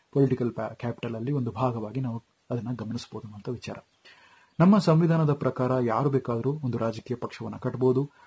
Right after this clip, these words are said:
ಆ ಸ್ವಾತಂತ್ರ್ಯ ಇದೆ. ನಮ್ಮ ಸಂವಿಧಾನದ ಪ್ರಕಾರ, ಪ್ರಕಾರ ಯಾವುದೇ ರೀತಿಯಾದಂತಹ ಸಿದ್ಧಾಂತಗಳನ್ನ,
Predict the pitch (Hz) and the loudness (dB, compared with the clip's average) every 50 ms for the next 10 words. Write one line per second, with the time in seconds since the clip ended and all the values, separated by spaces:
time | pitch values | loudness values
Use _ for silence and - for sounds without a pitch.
0 | - - 120 123 - - 120 120 - 127 127 120 123 120 117 127 139 - _ _ | -4 -2 -2 -2 0 -2 -4 -2 0 0 0 0 0 0 0 -2 -6 -8 _ _
1 | _ _ _ _ - 139 147 160 160 160 156 143 - - - - 135 139 135 139 | _ _ _ _ 6 8 8 8 8 6 4 2 0 -4 -2 0 0 2 2 2
2 | 131 131 123 117 117 - - 117 123 123 123 - - - - 131 127 131 123 113 | 2 2 0 0 -4 -4 -4 -4 -4 -4 -2 -2 -2 0 2 2 2 2 2 2
3 | 113 120 139 156 160 151 139 - 131 123 - 120 113 120 110 - 123 113 123 127 | 2 4 4 4 4 4 2 2 -2 -2 -2 -4 -6 -6 -6 -6 -4 -2 0 0
4 | 131 123 131 113 110 110 110 113 | 0 0 -2 -2 -2 -2 0 2